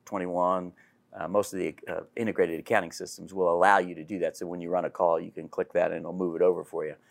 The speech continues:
So you're, you're taking a portion of that. So for us, you know, it's, um, it's one third, you know, of the transaction that we've collected. Um, the second part of that discussion, Wally, is we sell,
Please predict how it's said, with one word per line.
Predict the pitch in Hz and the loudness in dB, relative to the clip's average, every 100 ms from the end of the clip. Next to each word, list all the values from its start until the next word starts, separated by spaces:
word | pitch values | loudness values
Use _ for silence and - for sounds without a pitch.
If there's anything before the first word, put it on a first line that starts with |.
| _ _ - | _ _ 2
So | 107 95 - | 4 4 2
you're, | 117 110 95 _ - | -2 -2 -4 _ -8
you're | 101 | -2
taking | 90 104 92 80 - | 2 2 2 -4 -6
a | - | -4
portion | 95 87 82 | -2 -2 -6
of | |
that. | 67 - | -10 -6
So | 95 | -4
for | 110 143 | 4 6
us, | 113 - - _ _ _ _ - | 6 4 -14 _ _ _ _ -6
you | |
know, | 98 90 | -2 0
it's, | 90 - | -2 0
um, | 95 85 82 - - | 0 0 -4 -10 -12
it's | - - | -12 -12
one | 95 110 107 98 | -2 0 0 0
third, | - 101 98 98 101 _ _ _ _ - | 4 6 4 0 -6 _ _ _ _ -8
you | 90 | -2
know, | 90 85 | 0 2
of | 82 78 78 - 90 | 4 2 0 -10 -4
the | 80 76 | -2 -2
transaction | - 101 92 87 80 - 87 | -4 -2 4 4 4 0 -8
that | 78 | -8
we've | 82 - | -8 -4
collected. | 87 78 - 80 78 _ _ _ _ - | 0 0 -2 -10 -12 _ _ _ _ -6
Um, | 87 82 - _ - | -4 -4 -10 _ -6
the | 101 90 - | -4 -4 4
second | 175 185 104 _ - | 6 6 -2 _ 2
part | 143 131 | 4 6
of | |
that | 107 85 | 4 0
discussion, | - - 87 92 | -4 -4 -4 -4
Wally, | 90 90 90 90 92 107 | -2 0 0 -2 -4 -2
is | 92 90 87 - - | 0 0 -2 -8 -4
we | 117 147 | 0 2
sell, | - 110 98 90 87 | 8 8 10 8 4